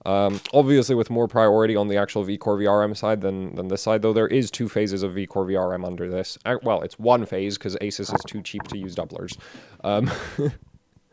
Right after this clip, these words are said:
or higher phase count controllers, you know? I, either is an option, neither is being used.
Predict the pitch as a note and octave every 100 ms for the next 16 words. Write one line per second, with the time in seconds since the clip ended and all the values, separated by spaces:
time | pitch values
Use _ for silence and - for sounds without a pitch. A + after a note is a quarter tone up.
0 | - - - - - - C#3 C#3 C#3 B2+
1 | C3 B2 A#2+ A#2+ G#2 A2+ G#2 G#2+ F#2 F#2
2 | E2+ F2 G2 A2 B2+ - G3+ - F4+ C#4+
3 | C#4+ C4 A#3+ A3+ F3+ F3 A3+ G#3+ F3+ F#3+
4 | F#3 F#3 D#3+ D#3 E3 C#3+ G#2 F2+